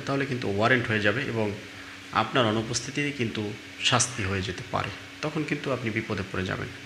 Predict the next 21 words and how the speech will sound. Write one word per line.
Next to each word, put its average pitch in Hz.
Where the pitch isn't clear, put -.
আপনি 107
একজন 113
আইনজীবীর 113
মাধ্যমে 110
জামিন 107
নিয়ে 104
পরবর্তীতে 160
আপনি 117
কিন্তু 127
মামলাটি 110
শেষ -
করেও 120
নিতে 104
পারেন। 95
আপনি 120
মামলা 135
শেষ 123
পর্যন্ত 135
খালাস 110
পেতে -
পারেন, 92